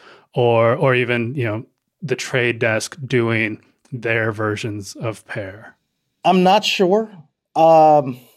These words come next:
Speaker 2: I think some companies might. If I take it to, if I, at a macro level, if I just think about enablement, my thought process about enablement of first-party data is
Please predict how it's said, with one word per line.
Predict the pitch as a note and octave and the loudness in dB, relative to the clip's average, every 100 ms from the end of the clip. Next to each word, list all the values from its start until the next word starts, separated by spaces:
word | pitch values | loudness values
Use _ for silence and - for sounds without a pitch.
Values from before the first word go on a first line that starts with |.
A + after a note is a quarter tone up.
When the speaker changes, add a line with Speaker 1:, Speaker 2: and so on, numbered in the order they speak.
| _ _ | _ _
Speaker 2:
I | D3 | -2
think | D#3 F3 D3+ | 0 -2 -2
some | - - - - - D#3 D#3 D#3+ D3+ | -6 -10 -10 -12 -2 2 2 0 -4
companies | - D3+ C3 C#3 C3 G#2+ | -4 -4 -2 -2 -4 -4
might. | G#2+ A2 A#2 A#2+ _ | -2 0 0 -6 _
If | D#3 | -2
I | D#3 C#3+ C3 _ - | 0 0 -2 _ -6
take | C#3+ C3 | -6 -6
it | - _ _ _ | -10 _ _ _
to, | - B2+ A2+ G#2 _ | -10 -8 -8 -10 _
if | A#2+ | -6
I, | A#2 A2+ - - _ | -2 -2 -6 -20 _
at | B2 | -8
a | A2+ | -4
macro | B2 A#2+ A#2 G2+ | -2 -2 -4 -8
level, | F2+ E2+ F#2 F2+ | -8 -12 -16 -16
if | - | -6
I | A2 | -6
just | A#2 - | -6 -10
think | A#2 A2+ | -10 -10
about | - F#2+ F#2+ - _ _ | -6 -4 -4 -8 _ _
enablement, | C3 B2+ A2+ G2 F#2 E2 _ _ _ | -2 0 0 -4 -8 -16 _ _ _
my | C3+ C3 C3+ C3 B2+ A#2+ A#2 A2 _ _ _ _ _ _ _ _ | -2 0 2 2 2 0 -2 -6 _ _ _ _ _ _ _ _
thought | D#3+ F3 - | 2 2 0
process | C3 A2 - G#2+ | 0 0 -2 -6
about | A2 G2+ G#2 | -4 -2 -2
enablement | G#2 G#2+ G#2+ A2 G#2+ G#2 | -4 -8 -6 -6 -8 -10
of | G2+ | -14
first-party | - G#2 G2+ G2+ F#2+ | -10 -10 -6 -8 -6
data | F#2 F#2 F#2 F2+ _ | -8 -6 -6 -8 _
is | G#2 F#2+ F2+ F2 - | -10 -8 -8 -12 -18